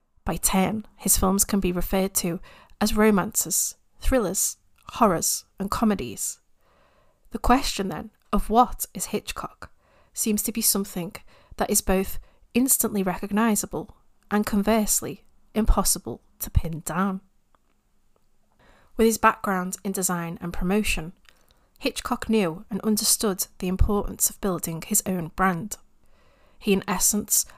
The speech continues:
marketed himself, and this made him a pioneer.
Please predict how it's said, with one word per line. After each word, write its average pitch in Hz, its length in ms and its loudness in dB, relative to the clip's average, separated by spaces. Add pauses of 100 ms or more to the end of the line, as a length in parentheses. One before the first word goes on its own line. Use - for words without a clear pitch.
marketed 180 500 -2
himself, 190 720 0 (640)
and 196 100 2
this 247 220 2
made 175 180 -2
him 175 120 -4
a 190 60 -4
pioneer. 175 600 -4